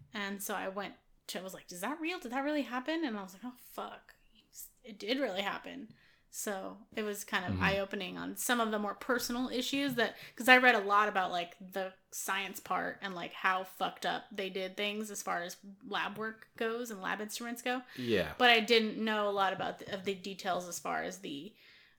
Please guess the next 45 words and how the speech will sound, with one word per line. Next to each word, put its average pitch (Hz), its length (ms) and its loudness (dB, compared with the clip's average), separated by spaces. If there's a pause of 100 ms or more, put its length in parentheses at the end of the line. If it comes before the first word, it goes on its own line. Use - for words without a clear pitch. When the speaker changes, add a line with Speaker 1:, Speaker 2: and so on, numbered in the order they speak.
Speaker 1:
um, 214 420 -12 (200)
like, 180 200 -12
the 220 100 -2
lawsuits 269 600 0
and 190 240 -6
the 196 120 -8
depositions 214 720 -4
and 180 100 -8
all 214 140 -2
of 190 80 -4
that 190 180 0
trash. - 460 -6
And, 156 280 -14
like, 196 220 -10
I 202 140 2
didn't 196 180 -6
know 196 160 0
much 190 180 -2
about 170 260 -4
that, 165 220 -6
so 190 140 -4
I, 156 320 -4
I 196 60 -12
found 196 320 -4
out 185 200 0
some 180 120 -10
stuff - 320 -10
that 143 160 -12
was 151 140 -16
pretty - 200 -16
fucked - 300 -12
up. 85 120 -10
Speaker 2:
Well, 123 120 6
it 117 140 4
felt 143 180 12
like 120 160 6
she 110 120 0
was 101 160 2
just - 200 -4
like, 92 240 0
"I 180 80 6
have 120 240 6
this 123 180 -2
cool 151 300 4
idea. 110 640 2